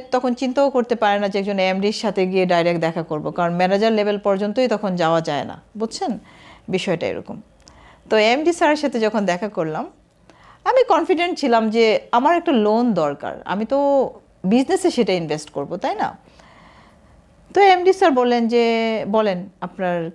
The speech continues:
কি পারপাস, কেন আসছেন?" আমি just ফিফটিন মিনিটস ওনার সাথে কথা বললাম। আমি আমার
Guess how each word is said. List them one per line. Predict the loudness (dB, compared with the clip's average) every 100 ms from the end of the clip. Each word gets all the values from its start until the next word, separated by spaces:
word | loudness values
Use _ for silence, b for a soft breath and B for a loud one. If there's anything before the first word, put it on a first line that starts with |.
| _
কি | -6
পারপাস, | -2 -2 -2 -4 -4
কেন | -4 -2
আসছেন?" | -2 -4 -8 -12 -12 b b b b _
আমি | -2 0
just | 0 0 -4 -4
ফিফটিন | -4 -2 -2 0
মিনিটস | 2 2 0 -2
ওনার | -4 -4
সাথে | -4 -2
কথা | -2 -2 -4
বললাম। | -4 -4 -6 -12 _ _ _
আমি | 0 2 2
আমার | 4 4 2 0